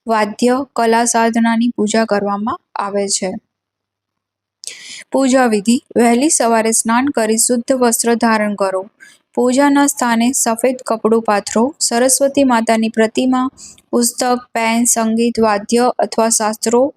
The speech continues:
ત્યાં રાખો. ઘીનો દીવો પ્રગટાવો. પૂજા સામગ્રી, ફૂલ, ફૂલમાળા, હળદર,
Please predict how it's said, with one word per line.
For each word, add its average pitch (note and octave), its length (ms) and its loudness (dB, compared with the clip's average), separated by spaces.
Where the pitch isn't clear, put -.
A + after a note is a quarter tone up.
ત્યાં A#3 220 2
રાખો. G3+ 440 -2
ઘીનો A#3+ 320 4
દીવો A3+ 340 2
પ્રગટાવો. G3+ 680 -2
પૂજા A#3 340 2
સામગ્રી, G#3+ 640 -2
ફૂલ, C#4+ 380 0
ફૂલમાળા, A#3 680 2
હળદર, A3 440 2